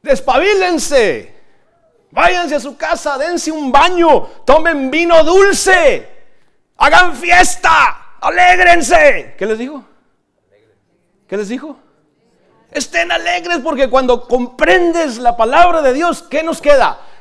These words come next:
Estar alegres, celebrar, celebrar. Y se fueron a celebrar, ¿verdad?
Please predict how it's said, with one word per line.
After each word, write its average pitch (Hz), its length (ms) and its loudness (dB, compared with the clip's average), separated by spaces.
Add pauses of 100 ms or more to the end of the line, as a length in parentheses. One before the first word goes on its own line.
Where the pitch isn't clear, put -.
(100)
Estar 196 720 -4 (680)
alegres, - 1000 -14 (460)
celebrar, 165 960 -10 (2250)
celebrar. 240 840 -10 (1160)
Y 120 80 -20
se 147 120 -12
fueron 196 300 -6
a 185 60 -6
celebrar, 101 460 -14 (800)
¿verdad? 226 260 -12